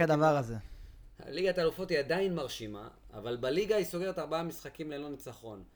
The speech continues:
Speaker 2: התיאוריה שלי, שהיא הולכת להתפוצץ השבוע גם על לברקוזן ביום שישי וגם על, אה, פלזן, אבל בוא, בוא ניתן לרון להגיד מה הוא חושב,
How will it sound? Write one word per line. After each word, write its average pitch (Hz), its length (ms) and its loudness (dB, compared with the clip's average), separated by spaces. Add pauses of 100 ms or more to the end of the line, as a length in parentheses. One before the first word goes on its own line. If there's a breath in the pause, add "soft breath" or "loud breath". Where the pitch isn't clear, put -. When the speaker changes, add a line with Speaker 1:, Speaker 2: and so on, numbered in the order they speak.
(520 soft breath)
Speaker 2:
התיאוריה 240 580 8
שלי, 247 600 4 (100)
שהיא - 200 -2
הולכת 202 320 2
להתפוצץ 196 640 2
השבוע 185 520 4
גם 214 260 4
על 196 160 8
לברקוזן 208 680 2
ביום 208 200 4
שישי 226 560 -4
וגם 175 560 2 (640)
על, 143 260 2
אה, 135 560 2 (120)
פלזן, 196 420 4 (840 soft breath)
אבל 139 180 -2
בוא, 220 280 2
בוא 233 120 4
ניתן 233 260 2
לרון 233 260 2
להגיד 220 300 0
מה 226 80 -2
הוא 208 100 0
חושב, 196 420 0